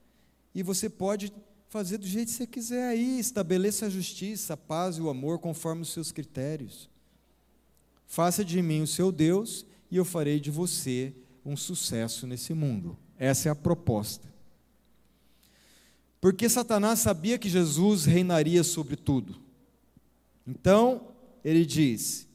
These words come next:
"Pra que esperar? Pra que passar pelo caminho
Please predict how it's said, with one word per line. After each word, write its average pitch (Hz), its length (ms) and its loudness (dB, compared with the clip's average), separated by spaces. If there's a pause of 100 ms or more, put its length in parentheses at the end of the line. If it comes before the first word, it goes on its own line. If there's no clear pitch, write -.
(440)
"Pra 349 120 -6
que 359 200 2
esperar? 123 760 0 (840)
Pra 220 140 -4
que 233 140 0
passar 175 760 2 (1040)
pelo 165 200 4
caminho 151 880 2